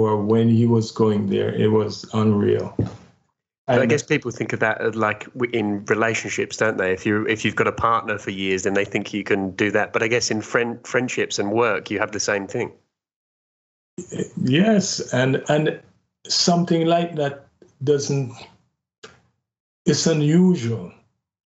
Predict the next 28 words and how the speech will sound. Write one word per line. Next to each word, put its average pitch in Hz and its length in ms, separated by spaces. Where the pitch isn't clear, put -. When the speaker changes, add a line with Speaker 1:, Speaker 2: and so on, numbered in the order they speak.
Speaker 1:
because 127 560
I've, 131 480
I've 123 200
found 143 840
that 135 260
from 135 420
a 127 80
long 143 380
time 147 280
ago, 131 260
like, 117 320
wa-, 123 220
in 120 320
playing 123 300
in 123 100
the 123 100
studio, 135 580
I, 120 460
he 151 200
would 135 240
change 147 680
things 131 500
in 127 120
the 127 60
middle 131 420
of 120 220
the 120 80
recording. 120 880